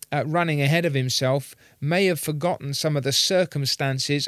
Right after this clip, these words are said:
under which those chapels were first built, uh, when, uh, there was either before or perhaps even after the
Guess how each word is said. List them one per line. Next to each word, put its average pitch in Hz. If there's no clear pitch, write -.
under 147
which 151
those 139
chapels 143
were 127
first 131
built, -
uh, 131
when, 143
uh, 131
there 139
was 143
either 147
before 156
or 147
perhaps 151
even 147
after 165
the 139